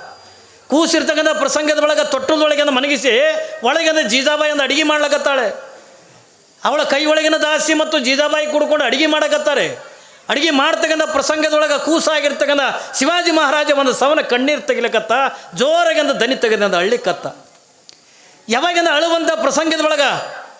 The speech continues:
ಏನ್ರಿ, ಅಳುವಂಥ ಪ್ರಸಂಗದೊಳಗ ಆಕೆ ಜೀಜಾಬಾಯಿ ಒಂದು ಮಾತು ಹೇಳ್ತಾಳೆ. ದಾಸಿಗೆ ಕೈಯಾಗಿಂದ ಕೆಲಸ ಮಾಡ್ತಕ್ಕಂಥ ಆಳು ಮನುಷ್ಯನೇನಿದ್ದಲ್ಲ,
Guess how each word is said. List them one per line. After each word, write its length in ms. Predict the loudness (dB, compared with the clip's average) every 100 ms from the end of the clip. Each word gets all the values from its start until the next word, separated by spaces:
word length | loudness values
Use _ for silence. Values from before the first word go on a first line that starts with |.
| -20 _ _ _ _ _ _ _ _ -2
ಏನ್ರಿ, 220 | 0 0
ಅಳುವಂಥ 440 | 0 0 0 0
ಪ್ರಸಂಗದೊಳಗ 720 | 0 0 0 0 0 0 0 0 0 -2 -4 -10 -6
ಆಕೆ 180 | -2 0
ಜೀಜಾಬಾಯಿ 540 | 0 0 0 0 0
ಒಂದು 160 | 2 0
ಮಾತು 300 | 0 0 0
ಹೇಳ್ತಾಳೆ. 600 | 0 -2 -2 -6 -12 -20 -20 -20 -20 _ -6
ದಾಸಿಗೆ 440 | -2 -2 0 0 0
ಕೈಯಾಗಿಂದ 440 | 0 0 2 0
ಕೆಲಸ 320 | 0 -2 0 0
ಮಾಡ್ತಕ್ಕಂಥ 500 | 0 0 0 0 0 -2 -4 -2
ಆಳು 340 | 0 0 0
ಮನುಷ್ಯನೇನಿದ್ದಲ್ಲ, 720 | 0 0 0 0 -2 0 0